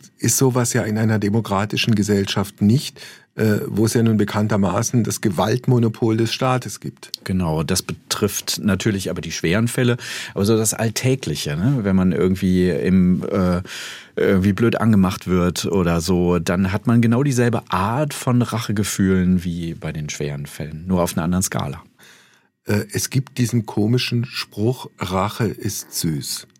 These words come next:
Speaker 1: Warum ist Rache süß?
Speaker 2: <laughs> Warum es ist? Äh,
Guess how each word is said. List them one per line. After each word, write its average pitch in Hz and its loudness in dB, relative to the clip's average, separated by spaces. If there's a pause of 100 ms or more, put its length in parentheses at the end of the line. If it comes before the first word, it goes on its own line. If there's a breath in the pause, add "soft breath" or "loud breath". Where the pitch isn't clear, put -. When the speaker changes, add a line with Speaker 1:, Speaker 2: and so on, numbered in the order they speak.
(200)
Speaker 1:
Warum 92 -2
ist 101 -2
Rache 85 -6
süß? - -12 (300)
Speaker 2:
<laughs> 131 4 (640 loud breath)
Warum 95 0
es 120 0
ist? - -2 (340 loud breath)
Äh, 107 -2